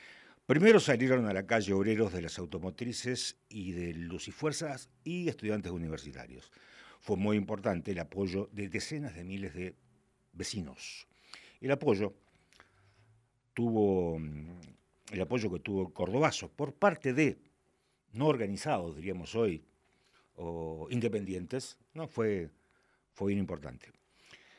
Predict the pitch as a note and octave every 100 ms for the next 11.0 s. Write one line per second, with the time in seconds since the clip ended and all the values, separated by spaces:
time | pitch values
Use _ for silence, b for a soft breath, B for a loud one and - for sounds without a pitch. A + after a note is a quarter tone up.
0 | B B B B _ B2+ C#3 D3+ - C3+
1 | A#2+ - G2 F2+ - G#2 F#2+ F#2+ F2 F2
2 | D#2 - F#2 F2 F2 - E2 E2+ E2+ E2+
3 | G2 G2+ G2+ - E2+ F#2+ F2 D#2 E2+ E2+
4 | - G#2+ F#2 C#2+ E2 D#2 - E2+ F2 -
5 | A2+ G2 - D#2+ D#2+ F2 - F#2 _ _
6 | _ _ b b b b b - G2 C3
7 | A2+ D#2+ F#2 F2+ E2+ F#2 E2+ F2+ F2+ D#2+
8 | - E2 F#2+ D#2+ D#2+ - G2 - - -
9 | B B B B B E3 E3 E3 G3+ F#3+
10 | A#3 C#3+ A2+ C#3+ B2+ A#2+ B2 - D3